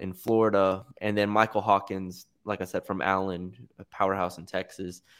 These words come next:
I think those were probably the top two. Cole Weaver, I thought, was really good as, as well at twenty twenty-four. All these are twenty twenty-fours except for, um, no, yeah, all of them are twenty twenty-fours, all the ones I'll name.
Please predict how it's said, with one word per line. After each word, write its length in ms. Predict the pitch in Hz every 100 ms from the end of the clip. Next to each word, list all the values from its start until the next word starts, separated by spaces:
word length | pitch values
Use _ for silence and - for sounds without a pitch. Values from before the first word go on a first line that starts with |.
| -
I 80 | 113
think 160 | 120 110
those 180 | 110
were 80 | 107
probably 300 | 107 117 98
the 60 | 95
top 320 | - 104 -
two. 140 | 113 104
Cole 300 | 139 151 117
Weaver, 300 | 113 117 113
I 80 |
thought, 220 | 120 110 101
was 160 | 98
really 220 | 107 101
good 340 | 98 104 104 - -
as, 280 | 92 87 -
as 180 | 101 101
well 380 | 101 107 107
at 120 | 101 -
twenty 220 | - 98
twenty-four. 580 | 104 98 - 107 110 - _ _ _
All 180 | - 143
these 160 | 135 110
are 80 | 101
twenty 200 | - 101
twenty-fours 480 | 104 95 98 101 90
except 380 | - 98 -
for, 220 | 101 95 90
um, 440 | 85 87 - - _ _ _ _ _ _ _ 113
no, 100 | 110
yeah, 180 | 92 87
all 140 | 110
of 60 | 117
them 120 | 107
are 40 |
twenty 220 | 101 110 98
twenty-fours, 380 | 95 - 101
all 80 | 95
the 60 | 98
ones 180 | 98 95
I'll 160 | 92
name. 300 | 95 92 95